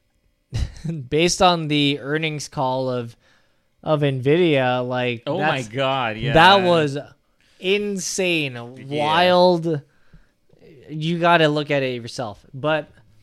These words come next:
Speaker 1: A I is, is coming. It's not a if or when. It's,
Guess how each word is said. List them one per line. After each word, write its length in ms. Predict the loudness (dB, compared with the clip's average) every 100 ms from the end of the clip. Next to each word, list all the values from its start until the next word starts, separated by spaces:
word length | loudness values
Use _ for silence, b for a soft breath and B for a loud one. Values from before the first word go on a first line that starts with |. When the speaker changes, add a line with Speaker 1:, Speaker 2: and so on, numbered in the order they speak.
| _ _ _ _ -2
Speaker 1:
A 240 | 2 4
I 580 | 6 4 2 0 -2 -6 B _ -10
is, 880 | -4 -2 -2 -4 -6 -8 -10 -14 -20 _ _ _ _ -2
is 240 | 2 2
coming. 400 | 2 -2 0 -2
It's 180 | -2 -2
not 180 | 0 2
a 180 | 0 0
if 240 | 0 -2 -2
or 200 | -4 -2
when. 340 | -2 -2 -4
It's, 200 | -8 -10